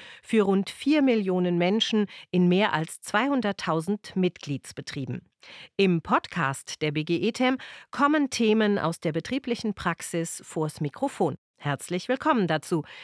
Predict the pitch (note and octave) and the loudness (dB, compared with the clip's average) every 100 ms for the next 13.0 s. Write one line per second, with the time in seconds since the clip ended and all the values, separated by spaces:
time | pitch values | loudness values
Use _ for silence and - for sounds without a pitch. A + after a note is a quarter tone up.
0 | - G#3 A#3+ A3+ F3+ F3+ E3 - - - | -8 -2 2 2 2 0 -2 -12 -12 -10
1 | C#3 - F#3 A3+ D#3 C#3+ A#2+ C#3+ - - | -8 -4 -2 -2 -4 -4 -8 -12 -16 -20
2 | _ _ _ _ _ - - - - - | _ _ _ _ _ -20 -20 -20 -20 -8
3 | - B3 C#4+ - C4+ G#3+ G#3 D4+ C#4+ G3 | 2 4 4 4 6 6 6 4 4 2
4 | G#3 - G#3 G3 F#3+ G3 B3+ - C4+ - | 0 -2 0 0 0 -2 -2 -2 -4 0
5 | G3 F3 F3 C#4+ A3 F3 D#3 F3 E3 E3+ | -2 0 2 4 4 4 4 2 0 -2
6 | C#3+ - - F#3 F3+ - F3 D#3 C#3+ - | -4 -4 -4 0 0 -2 -4 -2 -4 -6
7 | F#3+ D#3 - _ _ - E3+ F3 - F#3+ | -2 -2 -2 _ _ 0 2 0 0 2
8 | F3+ F#3 G3 D#4 - - - - G3 - | 4 4 4 2 -2 -18 -8 -2 -2 0
9 | G3+ F#3 - - F#3+ F3+ A#3 F3 C3 _ | 2 2 0 -6 -2 0 2 0 -4 _
10 | _ - - - A3 A3 - G3+ D4+ - | _ -18 -6 0 2 2 2 2 2 0
11 | A#3 - E3+ - D#3 D3+ G3 C#4+ - F#3+ | -4 -4 -8 -4 0 0 0 -2 -4 -6
12 | - C4 C#4+ - F3 E3+ E3 E3+ G#3+ C4+ | -4 0 0 0 0 2 4 4 4 2